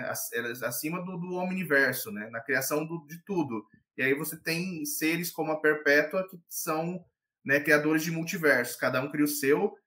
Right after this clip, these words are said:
Aí você ainda tinha entidades acima dela,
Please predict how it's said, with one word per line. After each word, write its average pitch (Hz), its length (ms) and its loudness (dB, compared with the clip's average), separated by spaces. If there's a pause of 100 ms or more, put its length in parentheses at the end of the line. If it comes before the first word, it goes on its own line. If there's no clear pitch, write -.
Aí 143 140 2
você 147 220 -4
ainda 165 120 -2
tinha 208 440 0 (240)
entidades 160 480 2
acima 175 380 0
dela, 170 460 4